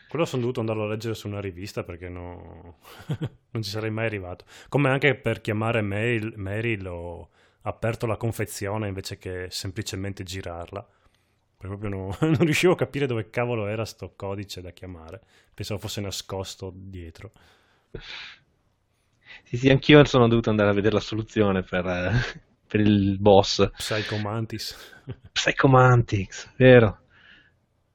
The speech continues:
Speaker 2: Bello, bello. Penso di averlo finito due anni fa perché <laughs> prima non avevo avuto il coraggio.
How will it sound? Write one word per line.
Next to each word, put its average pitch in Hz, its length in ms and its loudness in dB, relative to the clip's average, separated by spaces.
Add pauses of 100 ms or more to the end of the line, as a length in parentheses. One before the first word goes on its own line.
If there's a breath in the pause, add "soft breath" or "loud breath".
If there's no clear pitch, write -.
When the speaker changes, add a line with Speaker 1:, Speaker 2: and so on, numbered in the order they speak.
(640 soft breath)
Speaker 2:
Bello, 101 300 6
bello. 98 200 2
Penso 185 220 6
di 185 60 12
averlo 202 200 12
finito 214 260 6
due 151 160 12
anni 170 160 10
fa 98 220 6
perché 104 720 0
<laughs> - 1040 0
prima 151 280 8
non 110 140 6
avevo 113 340 6
avuto 117 300 2
il - 80 4
coraggio. 95 580 2